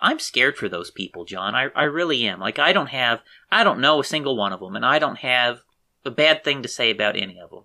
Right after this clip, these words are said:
But I, I worry for them. I'm, I have just a genuine concern in my heart for them because, um,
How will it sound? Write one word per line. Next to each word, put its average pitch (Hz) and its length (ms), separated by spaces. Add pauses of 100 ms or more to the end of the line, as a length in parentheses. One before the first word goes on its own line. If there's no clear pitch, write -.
(120)
But - 120
I, 170 220
I 214 240
worry 226 260
for 117 180
them. 92 240
I'm, 160 240 (140)
I 160 160
have 156 300
just 156 240
a 139 40
genuine 135 440
concern 127 420
in 110 100
my 98 140
heart 127 280
for 98 240
them 101 160
because, 101 540 (560)
um, 104 540